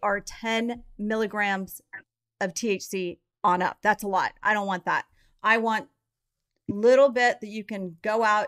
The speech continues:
and drink, get a little buzz, have another one, get a little buzz like you do alcohol and not have a hangover in the morning.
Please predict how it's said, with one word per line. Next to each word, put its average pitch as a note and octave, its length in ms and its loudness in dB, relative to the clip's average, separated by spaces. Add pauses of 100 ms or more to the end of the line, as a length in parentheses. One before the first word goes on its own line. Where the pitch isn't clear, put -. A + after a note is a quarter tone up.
and F#3+ 180 -10
drink, G3+ 560 -12 (720)
get A3+ 140 -4
a A3+ 60 0
little A#3+ 240 2
buzz, G#3+ 600 0 (200)
have G3 160 -4
another A3 320 -2
one, G#3 400 -8 (600)
get F#3+ 140 -4
a - 20 -2
little A3+ 200 -4
buzz G3+ 420 -4 (640)
like F#3+ 180 -2
you G3+ 60 -8
do F#3 140 -2
alcohol E3 500 -6 (220)
and F#3 160 -4
not F3+ 180 0
have F3+ 120 -6
a F3+ 40 -8
hangover F3 340 -10
in E3 80 -10
the D#3+ 60 -12
morning. D#3 340 -16